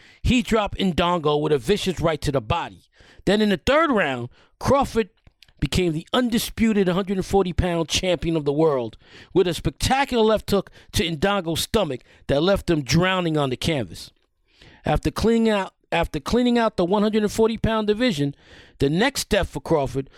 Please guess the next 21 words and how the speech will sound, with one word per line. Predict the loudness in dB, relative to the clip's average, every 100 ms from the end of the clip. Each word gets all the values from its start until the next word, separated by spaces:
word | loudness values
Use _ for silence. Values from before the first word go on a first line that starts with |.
| _
was | -2 -2
to | -2
move | 0 0 2
up | 0 -2 -4
and | -2
invade | 0 0 0 -2
the | -2
single | 0 2 2
most | 2 0 0
talented | -2 0 0 -2 -2
division | 0 0 0 -2 -4 -20 _
historically | 0 0 2 2 2 0 -6 -8
in | -4 -2
boxing, | -2 -2 -4 -10 -12 -16 _ _ _ _ _ _ -16 -16 -16 -4
the | -2
one | 0 2
hundred | 0 0 -2
and |
forty-seven | -2 -2 -2 -2 -4 -2
pound | -4 -4 -12
division. | -6 -6 -6 -14